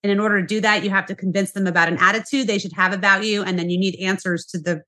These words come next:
questions about how to do it. And then ultimately prepare them for mock interviews. So we go through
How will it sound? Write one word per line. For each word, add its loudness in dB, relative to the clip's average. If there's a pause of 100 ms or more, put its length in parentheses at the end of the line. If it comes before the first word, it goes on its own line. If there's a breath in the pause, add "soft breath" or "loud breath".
(120)
questions 0
about -8
how -10
to -6
do -2
it. -10 (340 soft breath)
And 6
then 2
ultimately 2
prepare 0
them -2
for -4
mock 4
interviews. -8 (760)
So 2
we 0
go 4
through 0